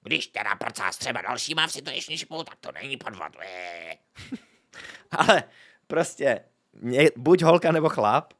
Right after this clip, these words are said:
nebo kluk se vyspí s někým jiným, anebo prů-, průběžně spí prostě s tr-, třeba s, s více hol-, s holkama nebo více klukama.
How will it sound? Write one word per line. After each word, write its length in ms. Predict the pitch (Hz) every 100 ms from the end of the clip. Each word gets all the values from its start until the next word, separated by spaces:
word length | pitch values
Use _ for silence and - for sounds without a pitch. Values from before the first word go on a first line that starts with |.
| _ _ _ _ _
nebo 160 | 110 123
kluk 280 | 127 143 -
se 140 | 120
vyspí 340 | 123 - 143
s 60 | 135
někým 240 | 139 143
jiným, 360 | 117 90 98 165 _ _ _ _ _ _ _
anebo 240 | - 143 135
prů-, 200 | - 135
průběžně 540 | - 151 151 156 147
spí 240 | - - 135
prostě 340 | 135 - 135
s 100 | -
tr-, 120 | 127
třeba 340 | - - 123 120
s, 200 | 117 107 101 - -
s 260 | 107 101
více 260 | 104 139 165
hol-, 200 | 143 123 -
s 200 | 107 104
holkama 400 | 104 123 123 127
nebo 180 | 120 110
více 240 | 120 117 127
klukama. 520 | 117 101 80 87